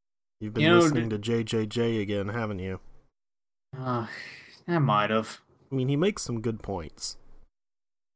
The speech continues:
Speaker 2: He does. I mean, I don't know what I was spraying into those
Speaker 1: <clears throat>
Speaker 2: pigeons.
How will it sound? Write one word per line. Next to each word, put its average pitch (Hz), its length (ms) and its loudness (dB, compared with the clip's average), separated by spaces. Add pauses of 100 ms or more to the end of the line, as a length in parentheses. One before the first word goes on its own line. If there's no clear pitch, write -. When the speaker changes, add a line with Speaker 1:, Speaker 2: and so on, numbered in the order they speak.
(100)
Speaker 2:
He 196 120 0
does. 135 440 8
I 120 60 0
mean, 127 440 -2
I 143 100 2
don't 190 160 6
know 113 160 4
what 107 180 2
I 104 100 6
was 104 420 -2
spraying 110 540 2
into 107 160 -2
those 107 260 0
Speaker 1:
<clears throat> 87 100 -4
Speaker 2:
pigeons. 139 500 -2